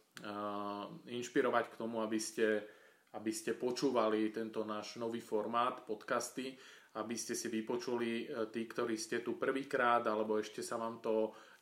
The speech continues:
nepodarilo, aby ste si vypočuli aj niektoré z tých prvých epizód. <clears throat> Tá úplne prvá bola, e, bolo, bolo také moje predstavenie, čiže môj život bez cenzúry, aby sme sa lepšie spoznali, aby ste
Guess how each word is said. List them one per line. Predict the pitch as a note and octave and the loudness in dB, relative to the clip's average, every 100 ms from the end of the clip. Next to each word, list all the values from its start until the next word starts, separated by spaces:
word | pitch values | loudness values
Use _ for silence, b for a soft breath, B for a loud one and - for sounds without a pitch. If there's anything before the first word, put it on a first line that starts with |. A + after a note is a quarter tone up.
| A#2+ | -6
nepodarilo, | A#2+ C3+ B2 A#2+ A#2+ A2+ A2+ A2+ | -4 0 4 6 6 6 6 4
aby | A#2+ A#2 | -2 -4
ste | - A2+ | -6 -4
si | A#2 | -2
vypočuli | A2+ A2+ B2 A#2+ B2+ A#2+ A2+ | -4 -2 -2 0 0 0 0
aj | C3+ B2+ C3 B2 | 0 0 0 -4
niektoré | A#2 - B2 A2+ A2+ B B B B | -6 -4 2 4 2 B B B B
z | - - | -8 -6
tých | A#2+ - | -8 0
prvých | C3 B2 A#2 A#2+ | 2 2 0 -2
epizód. | A#2+ A#2+ B2 B2+ B2 - - - A3+ | -2 -2 2 4 4 0 -8 2 2
<clears throat> | - - A3 E3+ | 4 6 8 8
Tá | A#2 | 6
úplne | A#2+ B2+ B2+ A#2 | 4 2 0 2
prvá | B2 B2 A#2 | 2 6 6
bola, | A#2+ A#2 A2+ A2 | 6 6 6 2
e, | G#2+ - A2+ G#2+ G#2+ G#2 - _ _ _ _ - - - | -4 -6 -2 0 -2 -4 -16 _ _ _ _ -18 -14 -10
bolo, | G#2+ A2 A2+ | 0 4 4
bolo | A2+ A2+ | 4 2
také | B2+ B2 | 0 -2
moje | A#2 A2 | 0 0
predstavenie, | A#2+ B2 - B2 A#2+ A2+ A2 | 0 -2 0 0 0 -2 -4
čiže | A#2+ A2+ A2 A2 B B B B B B | -2 2 2 2 B B B B B B
môj | B2+ C3 B2 A#2+ | -2 0 2 4
život | A2+ | 2
bez | A2+ B2+ - | 4 0 2
cenzúry, | B2+ A#2 A#2 A#2+ A2 | -2 0 4 6 6
aby | G#2+ A2 | 4 -2
sme | - - A#2+ A2 | -4 -4 0 0
sa | - A2 | 0 0
lepšie | G#2 - A#2 | 0 -2 -4
spoznali, | - A2+ B2 A#2 A2 | -2 -2 0 0 2
aby | G#2 G#2+ | 2 0
ste | - - G#2+ G#2 | -2 4 4 6